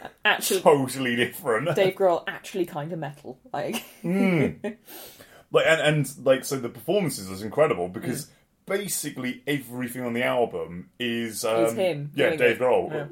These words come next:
Speaker 2: Like, and his drumming is fucking fantastic on
Speaker 1: It is
Speaker 2: this.
Speaker 1: great. Like, I really, I've gotta say, didn't, I mean, it was always like, "Oh yeah, like, I, I think the Foo Fighters are fun, I like listening to
Speaker 2: Mm.
Speaker 1: them,"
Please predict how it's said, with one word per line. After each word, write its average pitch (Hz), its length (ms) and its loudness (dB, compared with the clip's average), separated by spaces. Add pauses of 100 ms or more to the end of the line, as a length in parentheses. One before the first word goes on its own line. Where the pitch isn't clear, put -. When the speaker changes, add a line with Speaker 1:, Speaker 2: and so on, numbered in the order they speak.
(520)
Speaker 2:
Like, 117 240 4 (440)
and 131 160 -2
his 120 300 -4
drumming 120 540 -8
is 90 300 -18 (260)
fucking - 320 -18
fantastic - 720 -10
on - 60 -8
Speaker 1:
It 185 100 -2
is 165 120 -2
Speaker 2:
this. - 80 -10
Speaker 1:
great. 147 280 0
Like, 165 160 2
I 185 80 2
really, 202 480 0
I've 170 80 -4
gotta 185 120 -6
say, 175 140 -4
didn't, 170 420 -10 (360)
I 190 40 -10
mean, 185 100 -4
it 196 40 -2
was 226 100 -6
always 254 160 -2
like, 185 120 0
"Oh 247 140 2
yeah, 175 200 2
like, 156 240 0
I, 156 360 -4
I 160 100 -6
think 160 200 -12
the 147 60 -18
Foo 156 140 -12
Fighters 151 300 -8
are 147 60 -12
fun, 135 360 -12
I 127 80 -10
like 135 160 -6
listening 131 240 2
to 104 80 -4
Speaker 2:
Mm. 98 40 -4
Speaker 1:
them," 156 160 -4